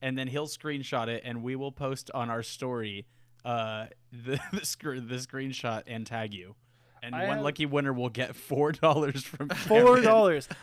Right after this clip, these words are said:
Speaker 2: I, yep. I, okay, so it's at Cambay forty-seven, at C A M B A I four seven.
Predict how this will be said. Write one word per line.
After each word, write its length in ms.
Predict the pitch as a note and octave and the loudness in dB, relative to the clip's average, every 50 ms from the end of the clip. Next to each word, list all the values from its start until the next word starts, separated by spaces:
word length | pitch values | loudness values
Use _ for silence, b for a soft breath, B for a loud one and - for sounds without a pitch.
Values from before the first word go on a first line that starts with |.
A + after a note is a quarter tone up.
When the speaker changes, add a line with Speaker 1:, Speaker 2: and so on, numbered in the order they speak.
| - - | -16 -16
Speaker 2:
I, 100 | - - - F3+ | -14 -14 -12 -6
yep. 300 | F#3+ G3 G#3+ A#3 A3 - - - | 0 2 2 2 2 0 -6 -10
I, 240 | E3+ F3+ F#3+ F#3 - - | -8 -6 -6 -6 -8 -8
okay, 280 | F#3 F#3 - F#3+ E3+ D3 | -8 -8 -6 -6 -8 -8
so 240 | - - D3+ C#3 - b b b b - | -8 -10 -10 -10 -12 b b b b -10
it's 180 | F3 D3+ - - - - | -10 -10 -10 -12 -8 -2
at 360 | F3 F#3 G3+ G#3+ G3 - _ - | 0 2 2 0 0 -4 _ -10
Cambay 500 | - F#3+ G3 G3+ G3 F#3 F#3 F3+ F3 E3+ | -6 -4 -4 -4 -2 -2 0 -2 -2 -2
forty-seven, 640 | - F3 E3 E3 D#3+ - E3 D#3+ D3 C3+ A#2 A#2 - | -2 -4 -4 -4 -4 -4 -4 -4 -4 -6 -10 -12 -8
at 300 | - E3+ G3 G3 - - | -4 -2 0 0 -2 -4
C 340 | - - - - G#3 G#3 F#3 | -10 -12 -12 -10 -10 -8 -6
A 180 | F#3 G3 F#3 E3+ | -4 -4 -4 -4
M 320 | - D#3+ E3 E3 E3 E3+ - - E3+ D#3 | -4 -8 -8 -8 -8 -10 -12 -12 -14 -12
B 240 | D3 D#3+ E3+ E3+ D#3 | -10 -10 -8 -8 -6
A 200 | E3+ E3+ D#3+ D#3 - | -4 -4 -4 -4 -4
I 340 | C#3+ D3 D3+ D3+ D3+ D3 - b b b | -6 -6 -4 -6 -6 -8 -10 b b b
four 580 | b - - - D#3+ D3 D3+ D3 D3 D3 D3+ C#3+ _ _ _ | b -16 -10 -6 -4 -2 -2 -2 -2 -4 -6 -8 _ _ _
seven. 720 | - - - - - - D#3 C#3+ C3+ C3+ B2+ A#2+ A#2+ A#2+ | -12 -8 -6 -4 -2 -2 -2 -4 -4 -6 -10 -14 -14 -18